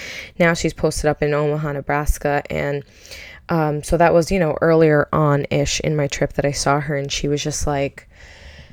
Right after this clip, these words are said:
"Go see as much as you can, like, on your way to California, so that you could see that there's different ways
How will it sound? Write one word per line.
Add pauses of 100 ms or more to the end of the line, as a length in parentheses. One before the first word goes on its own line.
(500)
"Go
see (340)
as
much
as
you
can, (440)
like, (100)
on
your
way
to
California,
so
that
you
could
see
that
there's
different
ways